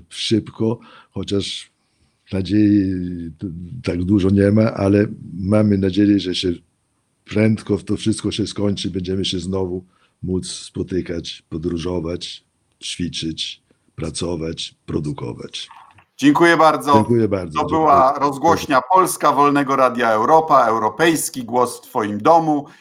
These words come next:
Speaker 2: Jeśli państwu nasza rozmowa się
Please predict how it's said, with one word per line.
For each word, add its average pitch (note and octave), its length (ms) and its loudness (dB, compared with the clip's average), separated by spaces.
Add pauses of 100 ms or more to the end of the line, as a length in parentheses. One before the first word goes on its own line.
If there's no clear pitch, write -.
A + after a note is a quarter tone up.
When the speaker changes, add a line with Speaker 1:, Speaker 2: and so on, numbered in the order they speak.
(100)
Speaker 2:
Jeśli F3+ 260 -10
państwu E3 380 0 (460)
nasza D3+ 280 -2
rozmowa C3+ 520 0
się A2+ 400 -6